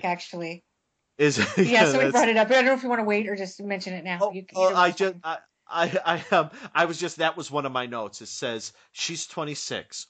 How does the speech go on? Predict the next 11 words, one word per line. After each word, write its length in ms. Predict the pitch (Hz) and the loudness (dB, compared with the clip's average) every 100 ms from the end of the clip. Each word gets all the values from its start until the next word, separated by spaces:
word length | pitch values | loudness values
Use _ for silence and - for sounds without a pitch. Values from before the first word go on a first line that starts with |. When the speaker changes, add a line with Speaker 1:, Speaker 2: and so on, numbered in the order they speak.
| - | -10
Speaker 1:
Oh, 220 | 240 135 | -6 -6
okay. 380 | 156 - 101 95 | -8 -8 -8 -8
Speaker 2:
<laughs> 40 | - 214 359 - - | -12 -2 -2 -2 -2
Speaker 1:
Um, 200 | 135 131 427 330 - _ _ _ _ _ _ | 0 0 -2 -12 -12 _ _ _ _ _ _
oh, 120 | 185 | 2
she's 260 | 175 190 - | 2 -2 -6
twenty-six 540 | - 165 160 - 160 | -6 -8 -6 -8 -8
and 100 | 147 | -10
she's 200 | - 117 | -10 -12
dying 440 | 90 117 110 107 95 | -4 0 0 -2 -8
inside, 560 | 85 - 87 80 78 | -12 -6 -4 -4 -6